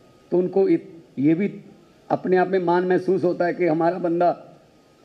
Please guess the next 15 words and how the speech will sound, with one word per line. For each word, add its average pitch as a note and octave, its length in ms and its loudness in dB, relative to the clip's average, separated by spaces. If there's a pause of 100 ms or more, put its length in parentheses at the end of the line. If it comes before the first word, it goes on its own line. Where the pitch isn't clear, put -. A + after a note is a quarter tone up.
(800)
दिल्ली E3 380 -2
जाके F#3 640 0
और - 300 -2
पूरे F#3 160 2
देश F3+ 300 2
की G#3+ 140 0
राजनीति F3+ 460 0
को G3 140 -2
बदल F3 260 2
दिया। E3+ 300 0 (1200)
तो G#3+ 80 2
आ, G3+ 320 0
इस F#3+ 260 0 (1200)
हरियाणा F3+ 400 2
के A3 500 2